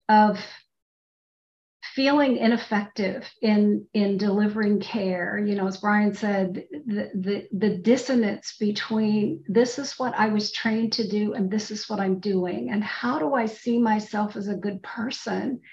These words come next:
as a good nurse, when I know there's more that I could do, or, or that I'm not doing this in a way that reflects what really I stand for as a nurse?" And,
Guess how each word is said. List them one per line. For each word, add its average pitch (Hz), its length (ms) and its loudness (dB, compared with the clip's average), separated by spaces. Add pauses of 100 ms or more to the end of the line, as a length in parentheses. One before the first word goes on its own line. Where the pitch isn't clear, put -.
(160)
as 220 140 -2
a 254 40 4
good 320 200 2
nurse, 320 760 2 (580)
when 269 540 4
I 302 280 4
know 254 680 4
there's 214 300 0
more 214 360 2
that 185 180 -2
I 185 140 -2
could 208 180 -8
do, - 420 -10
or, 214 380 -2
or 196 320 0 (380)
that 208 200 4
I'm 220 320 6
not 226 280 6
doing 226 320 2
this 214 200 -2
in 214 120 -4
a 202 60 -4
way 196 200 0
that 190 200 -4
reflects 190 800 -2
what 196 420 -2 (160)
really 202 360 0
I 202 240 0
stand 180 460 -4
for 175 300 -8
as 190 180 -4
a 202 100 -4
nurse?" 202 440 -4 (680)
And, 208 540 6